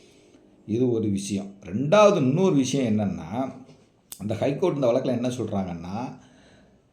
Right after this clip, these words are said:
மனைவி அல்லது குழந்தைகளின் நலனுக்காக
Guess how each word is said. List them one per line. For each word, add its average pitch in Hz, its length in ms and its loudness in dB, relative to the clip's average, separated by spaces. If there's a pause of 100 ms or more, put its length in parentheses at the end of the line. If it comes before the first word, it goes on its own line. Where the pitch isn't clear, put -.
(800)
மனைவி 160 840 2
அல்லது 131 480 2
குழந்தைகளின் 156 1200 0 (160)
நலனுக்காக 143 1300 2